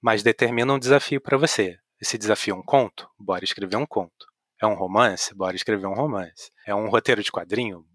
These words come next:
Bora fazer isso, mas faz até o final, sabe? E aí é a coisa de você incorporar tudo, todas as ferramentas e aprender a ter disciplina.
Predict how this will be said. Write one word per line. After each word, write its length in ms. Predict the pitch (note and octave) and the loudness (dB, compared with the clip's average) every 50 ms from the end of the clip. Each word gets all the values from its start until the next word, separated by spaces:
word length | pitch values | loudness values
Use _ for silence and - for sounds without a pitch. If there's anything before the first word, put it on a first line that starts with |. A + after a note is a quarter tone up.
| _ | _
Bora 380 | - F#2+ F2+ F#2 F#2+ G#2 A2 A2+ | -4 -2 0 2 2 2 0 0
fazer 320 | - - B2 A#2 A#2 D3+ | 0 2 2 2 2 0
isso, 300 | D#3 B2 - - - - - | -2 -2 -4 -8 -12 -14 -12
mas 220 | - G#2+ G2 F#2+ - | -6 -4 -2 -2 -2
faz 320 | - - G#2+ G2+ G#2 G#2 | -2 2 2 2 4 4
até 240 | A#2+ A2 - - G2+ | 2 2 2 0 -2
o 60 | F#2+ | -2
final, 420 | - - - B2+ B2+ G#2 F2+ E2+ - _ | -2 -2 0 2 2 2 2 0 -10 _
sabe? 420 | - - G#2+ G2+ G2 F2+ F#2 F#2 _ _ _ - | -2 0 0 0 0 -4 -10 -18 _ _ _ -6
E 140 | G#2 G2+ G2+ | -2 0 0
aí 220 | F#2+ F#2+ G2 G2+ | 0 0 0 2
é 60 | G#2 G#2+ | 2 2
a 40 | |
coisa 300 | G#2 - - A#2 A2 A2+ | 0 2 2 2 2 2
de 80 | A2 A2+ | 0 -2
você 260 | G#2+ A2+ A#2 - - | -2 -2 -2 0 -2
incorporar 540 | A#2 A#2 - C3 B2 - - B2 A2+ A2+ A2+ | -2 0 2 2 2 4 4 4 4 4 2
tudo, 340 | - - B2+ B2+ E3+ E3+ D3 | 2 0 -2 0 0 -2 -2
todas 300 | - - C3+ C#3 C#3+ C3+ | -2 -2 0 0 2 0
as 100 | B2+ - | 0 -2
ferramentas 640 | - - A2+ A#2 A#2 G#2+ G#2+ A2 A2+ - C3 A#2 A#2 | -2 -2 -2 -2 -2 -2 -4 -6 -6 -4 -6 -4 -4
e 220 | A#2+ B2 B2+ _ _ _ _ _ _ | -4 -6 -6 _ _ _ _ _ _
aprender 400 | - A2+ - - A#2+ A#2+ A#2 A#2+ | -2 0 2 2 2 6 6 6
a 60 | A#2 | 6
ter 140 | - - A#2+ | 6 2 -4
disciplina. 680 | A2 - - - C#3 - - A2 G2 F#2+ F#2+ G2 F#2+ | -2 -2 -2 -2 -2 -2 -2 -6 -6 -6 -8 -10 -14